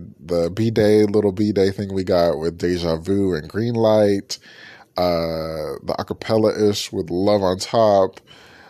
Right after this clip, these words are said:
I do like the new, uh, her version of Before I Let Go.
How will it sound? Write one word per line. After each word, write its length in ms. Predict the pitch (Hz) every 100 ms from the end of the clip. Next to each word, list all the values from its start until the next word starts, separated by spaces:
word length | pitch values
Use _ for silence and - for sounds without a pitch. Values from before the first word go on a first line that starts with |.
| _ _
I 120 | 147 160
do 400 | - 156 160 156
like 480 | 135 123 131 110
the 420 | 107 117 113 110 107
new, 680 | 98 107 110 107 107 104 - _ _ _
uh, 180 | 80 69
her 160 | - 113
version 420 | 110 110 110 107
of 600 | 76 92 92 92 90 -
Before 320 | 101 - 95
I 40 |
Let 260 | 78 78 85
Go. 560 | 107 117 117 113 107